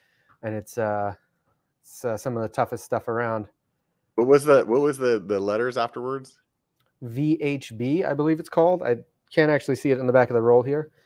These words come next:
Speaker 2: Like B as in
Speaker 1: Um,
Speaker 2: Bravo or V?
Speaker 1: Yeah.
Speaker 2: Okay. All right. We'll
Speaker 1: Victor
Speaker 2: see if I can
Speaker 1: Hotel
Speaker 2: find
Speaker 1: Bravo.
Speaker 2: some. Yeah, I was thinking about, um, thinking about making something the other day, and I was like,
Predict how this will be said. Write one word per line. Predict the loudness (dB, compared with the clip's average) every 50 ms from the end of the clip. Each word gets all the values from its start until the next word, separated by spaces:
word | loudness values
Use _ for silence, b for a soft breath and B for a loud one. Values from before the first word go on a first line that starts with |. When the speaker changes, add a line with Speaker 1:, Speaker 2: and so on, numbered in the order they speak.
| _ _ _ _ _ _ -12
Speaker 2:
Like | -10 -6
B | -2 0
as | 0 2 2 0
in | -2 -4
Speaker 1:
Um, | -4
Speaker 2:
Bravo | -4 -4 -4 -4 -4 -4 -6 -6 -8 -10 _ _ _ _ -10
or | -8 -8 -8
V? | -8 -10 -12 -12 -10 -6
Speaker 1:
Yeah. | -4 -2 0 0 -2 -4 -8 -12 _ _ _ _ _ _ _ _ _ _ _ -20
Speaker 2:
Okay. | -20 -20 -20 -20 -20 _ _ _ _ _ -16
All | -14 -12 -12
right. | -12 -14 -14 -16 _ _ _ _ _ _
We'll | -18 -14
Speaker 1:
Victor | -12 -10 -10 -8
Speaker 2:
see | -8 -6
if | -6
I | -6
can | -8
Speaker 1:
Hotel | -6 -6 -6 -6
Speaker 2:
find | -4 -4
Speaker 1:
Bravo. | -2 -2 -2 -2 -2 -4 -6 -6
Speaker 2:
some. | -10 _ _ _ _ _ _ _ _ _ _ _ _ b b b b b b b b
Yeah, | 4 6 8 8
I | 6
was | 6 4 0
thinking | 0 0 2 2
about, | 2 2 2 2 2 2 2 0
um, | -2 -4 -4 -4 -8 -10 -14 -16 -20 -20 -20 _ _ _ _ _ _ b b b b b b b b b b _ -20 -20 -20 _ _ -10
thinking | -8 -6 -4
about | -2 0 0 -2 -2
making | -8 -12 -10 -8 -8 -8 -8 -8 -10
something | -10 -10 -10 -10 -10 -10
the | -8 -6
other | -6 -6 -6 -6
day, | -6 -8 -8 -8
and | -10 -12
I | -16
was | -20 -20
like, | -20 -20